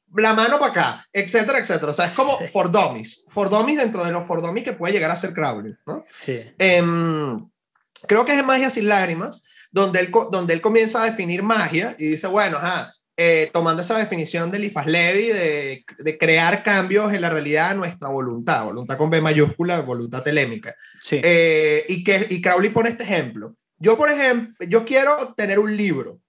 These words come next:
Speaker 1: ¿no? Quiero, quiero escribir un libro. Entonces, yo invoco, eh, u-, tomo mis herramientas mágicas, que son pluma y papel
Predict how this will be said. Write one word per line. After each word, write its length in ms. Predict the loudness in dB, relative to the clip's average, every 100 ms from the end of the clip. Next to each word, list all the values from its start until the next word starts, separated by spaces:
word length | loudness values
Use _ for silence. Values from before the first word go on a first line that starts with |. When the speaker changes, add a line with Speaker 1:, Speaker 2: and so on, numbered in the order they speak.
| -8
Speaker 1:
¿no? 200 | -6 -2
Quiero, 220 | -2 0
quiero 140 | 0 0
escribir 220 | 2 2
un 120 | 2
libro. 320 | 0 0 -4
Entonces, 560 | -10 -6 -2 0 0 -2 -16 -20 -12
yo 340 | 2 4 4
invoco, 920 | 2 2 2 6 6 4 4 4 2 -4 _ _ 0
eh, 840 | 2 2 0 0 -4 -4 -4 -4
u-, 200 | -4 -4 0
tomo 220 | 2 4
mis 140 | 4
herramientas 480 | 2 2 -2 -2 0
mágicas, 600 | 2 2 0 -2 -6 -8
que 100 | -10
son 280 | -8 -6 -4
pluma 320 | 2 4 4
y 60 | 2
papel 600 | 0 0 0 0 -2 -6